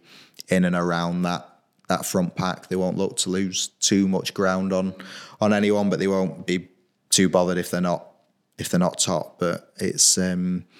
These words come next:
yeah, like, Chelsea Liverpool on the opening weekend is an instant, let's overreact to that and see who's gonna win the title based on,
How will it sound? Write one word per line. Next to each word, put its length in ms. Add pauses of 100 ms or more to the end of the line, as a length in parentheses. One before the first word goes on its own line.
(240)
yeah, 160
like, 240
Chelsea 300
Liverpool 400
on 100
the 100
opening 300
weekend 420
is 380 (880)
an 260
instant, 540 (800)
let's 280
overreact 500
to 120
that 200
and 120
see 200
who's 180
gonna 240
win 120
the 80
title 360
based 360
on, 220